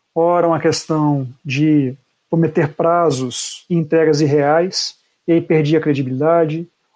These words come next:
ora uma questão de não ter apoio de cima. É, você fazer as oito,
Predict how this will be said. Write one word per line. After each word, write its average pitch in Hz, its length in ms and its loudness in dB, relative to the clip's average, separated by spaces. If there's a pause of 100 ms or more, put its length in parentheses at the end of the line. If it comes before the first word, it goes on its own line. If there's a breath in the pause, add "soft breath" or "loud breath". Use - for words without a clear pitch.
ora 180 300 2
uma 170 80 0
questão 165 320 0
de 160 80 0
não 165 100 0
ter 160 180 2
apoio 170 460 2
de 139 140 -4
cima. 180 480 -2 (440)
É, 208 240 0 (340)
você 175 280 0
fazer 196 320 2
as 151 220 2
oito, 185 360 -2